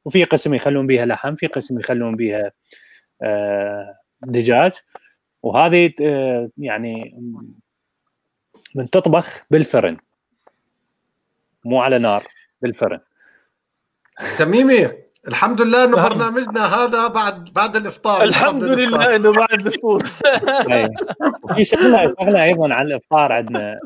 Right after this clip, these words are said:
Speaker 1: إنه، آه، دائمًا لازم وأبدًا في شيء اسمه شوربة عدس. هذه طبعًا أعتقد
Speaker 2: أيوة.
Speaker 1: يشاركون
Speaker 3: نعم.
Speaker 1: به أغلب الإخوان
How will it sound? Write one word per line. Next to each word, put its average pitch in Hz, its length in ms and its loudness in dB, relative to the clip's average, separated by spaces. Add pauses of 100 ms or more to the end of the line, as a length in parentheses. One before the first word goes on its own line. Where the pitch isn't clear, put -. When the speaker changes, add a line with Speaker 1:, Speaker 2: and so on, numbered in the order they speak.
Speaker 1:
إنه، 120 440 -6
آه، 113 320 -4
دائمًا 175 540 0
لازم 160 680 2 (280)
وأبدًا 143 920 -6
في 123 200 -2
شيء 147 320 -2
اسمه - 280 -8
شوربة 135 380 0
عدس. 98 580 -4 (120)
هذه 120 220 -2
طبعًا 117 280 -2
أعتقد 107 180 -2
Speaker 2:
أيوة. 117 240 0 (240)
Speaker 1:
يشاركون 131 500 0
Speaker 3:
نعم. 117 160 0
Speaker 1:
به 113 220 0 (200)
أغلب 113 240 0
الإخوان 110 480 -4